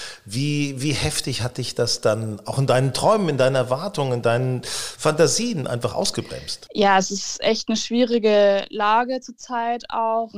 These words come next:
Speaker 2: Nach Südafrika wurde es dann ja abgebrochen, also die Tour. Und dann wusste man erstmal gar nicht, wann's weitergeht, erstmal so zwei, drei Monate. Deswegen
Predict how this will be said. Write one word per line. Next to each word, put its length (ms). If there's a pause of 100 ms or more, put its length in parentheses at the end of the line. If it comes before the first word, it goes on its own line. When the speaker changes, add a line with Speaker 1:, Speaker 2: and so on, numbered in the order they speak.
(120)
Speaker 2:
Nach 200
Südafrika 960
wurde 180
es 80
dann 160
ja 120
abgebrochen, 680
also 200
die 140
Tour. 460 (140)
Und 220
dann 200
wusste 240
man 140
erstmal 380
gar 240
nicht, 180
wann's 240
weitergeht, 720
erstmal 320
so 100
zwei, 300
drei 200
Monate. 500 (680)
Deswegen 840